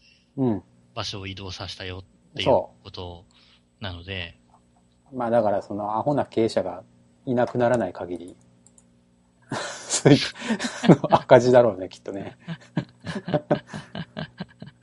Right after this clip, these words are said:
Speaker 2: ちなみに、その、このティービーエスク-、ラジオクラウド、
Speaker 1: うん。
Speaker 2: ベータ版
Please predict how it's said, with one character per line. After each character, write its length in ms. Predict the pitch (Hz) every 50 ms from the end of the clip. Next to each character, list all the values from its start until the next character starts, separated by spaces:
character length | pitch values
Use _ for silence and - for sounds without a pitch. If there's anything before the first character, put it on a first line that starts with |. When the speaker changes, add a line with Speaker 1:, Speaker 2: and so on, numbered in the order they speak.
| 170 151 - _ _ _ _ _ _ - - 160 - _ _ - 165 147 - _ - - 170 165 156 147 - -
Speaker 2:
ち 180 | - - 147 151
な 140 | 160 170
み 160 | 175 175 175 160
に、 340 | 156 170 170 165 165 160
そ 160 | 147 - 170 156
の、 240 | 151 151 151 143
こ 120 | - 151 147
の 140 | 143 135 127
テ 140 | - - 156
ィ 20 | 143
ー 20 |
ビ 140 | 139 147 147
ー 40 | 147
エ 40 |
ス 220 | 127 - 143 139 123
ク-、 420 | - _ _ 135 135 135 135 131 117
ラ 160 | 123 123 120
ジ 160 | 120 131 127
オ 80 | 123 120
ク 140 | - - 123
ラ 160 | 120 120 117
ウ 80 | 110 101
ド、 240 | 95 90 90 95 - - -
Speaker 1:
う 60 | 120
ん。 380 | 117 113 110 101 95 95 90 - - _ _ _ _ _ _ -
Speaker 2:
ベ 100 | 113 110
ー 60 | 104
タ 140 | 117 110 104
版 340 | 104 101 98 95 95 92